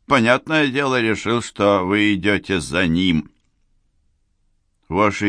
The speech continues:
ирония, господин полковник, неуместна»,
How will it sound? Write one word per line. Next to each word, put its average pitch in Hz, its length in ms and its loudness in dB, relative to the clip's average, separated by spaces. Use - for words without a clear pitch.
ирония, 98 680 -2
господин 92 600 -8
полковник, 62 760 -8
неуместна», 104 1000 0